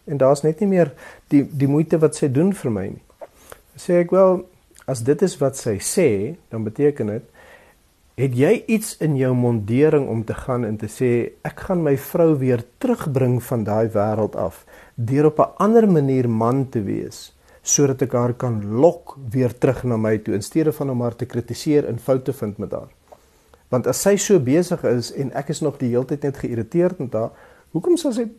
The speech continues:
by jou wil wees?" So die, die wêreld van om baie meer betrokke te wees by die kinders. Luister mooi, in, in die konteks van hoe om kinders te hanteer, help dit nie, jy ruk en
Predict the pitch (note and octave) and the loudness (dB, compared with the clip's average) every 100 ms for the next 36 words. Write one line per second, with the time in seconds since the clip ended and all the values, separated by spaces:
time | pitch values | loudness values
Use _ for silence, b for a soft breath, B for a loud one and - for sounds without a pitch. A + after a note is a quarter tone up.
0 | _ B2+ D3 F3+ F3+ F3 A3+ A#3 - - | _ -2 2 2 4 2 2 -2 -6 -18
1 | _ _ _ _ _ _ _ _ - B | _ _ _ _ _ _ _ _ -20 B
2 | B - E3 D3+ C#3 - D3+ B2+ B2 D#3 | B 0 4 4 2 -2 -4 0 2 2
3 | G#3 F#3+ - E3+ D3+ D3 - - C#3 G#2 | 4 2 0 0 0 0 -4 -2 -2 -2
4 | F#2+ C3 F#3+ D#3+ C3 C3+ A#2 - D3+ - | -2 0 2 4 4 2 0 -2 -2 -2
5 | D3 B2+ A#2 A2 G#2 G#2 G2+ - A#2+ - | -2 -2 0 0 0 -4 -2 -4 -4 -4
6 | - - b b b B2+ D3 - D#3 C#3+ | -12 -20 b b b -4 -4 -2 0 2
7 | A2+ D2+ _ b b b b - C#3 C3+ | 0 -4 _ b b b b -2 0 0
8 | B2+ - - C#3+ C3 - A3+ G#3+ G#3+ F3 | -2 -6 -4 -2 -2 2 2 2 2 0
9 | - F3 B2 B2+ E3+ D#3+ E3+ D#3 C#3+ - | 2 0 2 2 2 0 0 0 0 -2
10 | C3 A2+ A2+ F3+ D#3+ B2+ A#2 C#3+ F3+ - | -4 -4 -4 0 2 2 0 0 -2 -2
11 | A#3+ - B A#2+ C3 F3 D#3+ - F3 | -4 -4 B 0 4 4 4 2 0